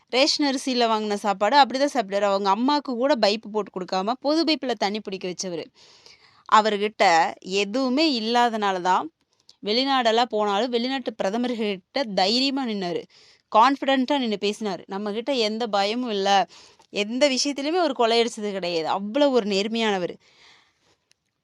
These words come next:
அப்புறம் பொறுமை பத்தி சொன்னேன்.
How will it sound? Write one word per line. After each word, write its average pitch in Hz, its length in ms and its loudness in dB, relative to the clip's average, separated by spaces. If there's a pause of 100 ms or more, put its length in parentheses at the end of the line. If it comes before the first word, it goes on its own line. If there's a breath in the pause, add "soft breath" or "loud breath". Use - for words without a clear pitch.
(100)
அப்புறம் 381 440 2 (760 soft breath)
பொறுமை 311 400 6
பத்தி 208 240 -4
சொன்னேன். - 400 -8